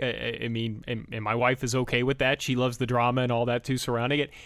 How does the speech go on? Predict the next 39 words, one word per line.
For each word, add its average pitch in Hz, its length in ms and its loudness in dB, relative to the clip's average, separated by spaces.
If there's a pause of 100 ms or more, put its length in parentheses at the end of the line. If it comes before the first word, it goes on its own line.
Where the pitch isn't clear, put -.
(140)
Um, 127 420 2
the 156 80 2
reason 160 240 4
why 127 200 8
I 143 40 6
don't 127 240 0
do 127 480 0 (160)
Twitter 139 300 2
with 143 180 2
it 156 180 2
is 123 200 -2
because 120 560 0
we 139 260 0
never 135 240 2
watch 113 360 0
it 123 100 -6
live. 101 400 -2
We 110 80 -4
always 110 140 -4
have 110 120 -4
to - 80 -8
watch 107 240 -4
on 107 120 -6
D 107 120 -4
V 104 140 -6
R 107 180 0
'cause - 140 -12
we 110 60 -8
gotta 104 140 -4
put - 140 -8
the - 80 -10
kids 107 300 -4
to 113 80 -6
bed, 104 400 -4
and, 113 160 -10 (360)
um, 62 440 -8 (560)
so 123 380 2
it, 120 100 -6
it's 139 560 -6